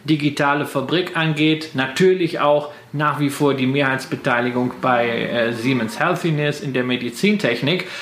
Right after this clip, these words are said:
Und dann wird sich zeigen, ob das wirklich, was wir im Kurs sehen, fundamentale Rückkopplung hat oder ob sich die Börsianer in den letzten Monaten einfach nur gefreut haben, bald ist er weg, der Joe Kaeser,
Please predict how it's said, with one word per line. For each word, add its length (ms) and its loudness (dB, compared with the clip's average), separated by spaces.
Und 140 4
dann 160 2
wird 180 2
sich 200 0
zeigen, 540 0
ob 280 0
das 340 0
wirklich, 420 0
was 240 0
wir 100 4
im 220 0
Kurs 360 2
sehen, 320 2
fundamentale 1080 2
Rückkopplung 600 0
hat 300 -2
oder 500 2
ob 160 0
sich 180 -2
die 120 -4
Börsianer 640 2
in 60 -2
den 160 2
letzten 360 0
Monaten 540 2
einfach 380 0
nur 160 2
gefreut 440 0
haben, 340 2
bald 500 -2
ist 160 0
er 160 2
weg, 240 -2
der 140 0
Joe 280 0
Kaeser, 520 0